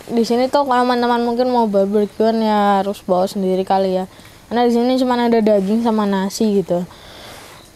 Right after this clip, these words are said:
Mungkin kalau mau pakai sayur dan lain-lain harus bawa sendiri gitu. Tapi di sini alatnya ada segala macam. Ini cuman, hmm, apa namanya, ada bumbu barbeque dan lain-lain lah. Teman-teman,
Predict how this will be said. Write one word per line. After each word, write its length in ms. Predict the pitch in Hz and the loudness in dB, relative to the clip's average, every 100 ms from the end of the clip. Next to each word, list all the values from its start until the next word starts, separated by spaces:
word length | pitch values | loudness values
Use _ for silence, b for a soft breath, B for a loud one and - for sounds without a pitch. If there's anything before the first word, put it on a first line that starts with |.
| - | -10
Mungkin 160 | 208 220 | -4 0
kalau 240 | 220 214 | 0 2
mau 80 | 202 | 2
pakai 240 | 196 190 | 0 -4
sayur 400 | 202 202 202 208 | -2 2 2 2
dan 240 | 196 202 190 | 2 0 0
lain-lain 400 | 196 196 208 214 | -2 0 0 0
harus 240 | 208 214 | -2 -2
bawa 240 | 190 180 | 0 0
sendiri 480 | - 196 196 214 214 | 0 2 2 2 2
gitu. 320 | 175 165 170 175 170 B B B B B - | 0 -4 -6 -6 -8 B B B B B -20
Tapi 260 | - 208 254 | -10 -2 0
di 80 | 240 | 2
sini 160 | 233 | 0
alatnya 560 | 254 214 202 214 233 220 | 2 2 0 0 -2 0
ada 160 | 202 | 2
segala 320 | 214 - 185 185 | 0 -2 -2 -2
macam. 320 | 185 - 202 | -4 -4 -4
Ini 240 | 202 220 | -2 -4
cuman, 320 | 220 208 208 202 B B B - | -4 -2 -2 -2 B B B -6
hmm, 320 | 190 190 190 | 0 0 0
apa 240 | - 214 226 | -2 0 0
namanya, 320 | 214 220 220 | 2 0 2
ada 20 | 202 | 2
bumbu 260 | 196 190 | 2 2
barbeque 560 | 185 180 190 190 - 220 | 2 2 0 -2 0 2
dan 160 | 202 | 2
lain-lain 480 | 180 175 175 196 220 | 0 -2 0 0 0
lah. 60 | 233 - - B B B B B B B - - - - - - - - - - - - | -2 -8 -20 B B B B B B B -20 -20 -20 -16 -16 -16 -20 -20 -20 -16 -16 -10
Teman-teman, 480 | 208 220 262 262 | -2 0 2 0